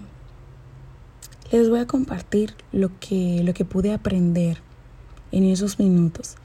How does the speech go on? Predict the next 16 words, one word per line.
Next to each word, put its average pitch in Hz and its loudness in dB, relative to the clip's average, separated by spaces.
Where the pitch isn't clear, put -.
que - -8
cambió 214 2
mi 359 6
manera 226 4
de 220 -4
pensar 196 -4
con 175 -4
respecto 202 -8
a 202 0
mi 202 0
forma 247 -4
de 208 -2
ver 190 -2
las 185 -6
cosas. - -10
Y 196 -2